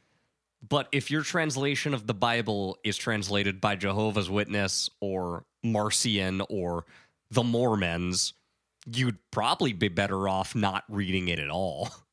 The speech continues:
<laughs> uh, I think is the takeaway from that. And I, I think I agree with that pretty, pretty well. Been wanting to read the Mormon Bible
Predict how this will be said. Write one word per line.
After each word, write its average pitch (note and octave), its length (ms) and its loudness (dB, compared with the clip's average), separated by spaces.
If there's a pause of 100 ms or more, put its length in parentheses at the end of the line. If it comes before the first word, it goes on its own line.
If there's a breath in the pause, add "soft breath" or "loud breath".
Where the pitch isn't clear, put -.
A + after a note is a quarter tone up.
(200)
<laughs> - 400 -20
uh, G#2+ 180 0
I G#2 120 2
think G2+ 260 -2
is F#2+ 160 0
the F#2+ 300 0
takeaway F#2+ 520 0
from F2+ 240 -2
that. F2+ 340 -2 (720 loud breath)
And G2 240 -2 (100)
I, G2 220 2
I E2+ 100 -2
think F2+ 260 -10
I F2+ 80 -6
agree F#2+ 340 -6
with G2+ 200 -6
that F2+ 280 -4
pretty, G2+ 460 -4 (460)
pretty A#2 200 -4
well. A2 380 -2 (1500 soft breath)
Been B3 160 0
wanting D4+ 260 2
to E3 60 2
read D3 220 0
the A2+ 60 2
Mormon F2 360 -2
Bible E2 440 -4